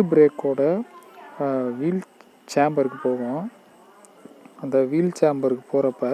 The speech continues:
பிரேக் பிடிக்கும். இது மாதிரி தான் பார்த்தீங்கன்னா, அஹ், ரெண்டு பிரேக்கும் வந்து செயல்படுது. மொத பார்த்தீங்கன்னா, எப்பயுமே ஆயில் பிரேக்கில் பின்னாடி பிரேக் தான் பிடிக்கும், பின்னாடி வீலுக்கு தான் பிடிக்கும், அப்புறம் தான் முன்னாடி வீல் பிடிக்கும்.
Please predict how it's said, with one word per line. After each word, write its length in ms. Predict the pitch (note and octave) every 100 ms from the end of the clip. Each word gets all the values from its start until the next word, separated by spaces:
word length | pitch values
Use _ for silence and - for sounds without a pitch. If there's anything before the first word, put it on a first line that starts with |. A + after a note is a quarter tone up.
| F#3 A3+ - - -
பிரேக் 300 | - D3 D3+
பிடிக்கும். 480 | - B2+ - B2+ D3 G#3 - - - -
இது 140 | C#3+ D3+
மாதிரி 260 | D#3 D#3 D3
தான் 220 | E3+ D3
பார்த்தீங்கன்னா, 440 | C#3 C#3 C3+ D#3 A3 - - - - - - - -
அஹ், 220 | C#3+ C#3
ரெண்டு 260 | C3+ D3+ D#3
பிரேக்கும் 420 | D3 D3+ D#3 D3+
வந்து 220 | C3+ C3 D3+ C3
செயல்படுது. 640 | - C3+ C3+ B2+ A#2+ C3 D#3 - - - - -
மொத 240 | D3 D3 F3
பார்த்தீங்கன்னா, 520 | D#3 - C#3+ C#3 D3+ D#3+
எப்பயுமே 540 | C3+ - E3 D3 C#3+ D#3
ஆயில் 320 | C3+ D3 C#3+
பிரேக்கில் 400 | C#3 B2 - D3
பின்னாடி 360 | - C3 D3 C#3
பிரேக் 300 | C3+ C3 B2
தான் 180 | C3 C#3
பிடிக்கும், 440 | A#2 A#2+ B2+ D3 F3
பின்னாடி 340 | - C#3 D3+
வீலுக்கு 260 | C#3 C3 C3
தான் 140 | C3
பிடிக்கும், 380 | B2 B2 C#3 E3 - - - -
அப்புறம் 320 | C#3 - C#3
தான் 160 | E3 D3+
முன்னாடி 280 | C3+ C#3+ C3+
வீல் 200 | B2+ B2+
பிடிக்கும். 420 | B2 B2 B2+ C3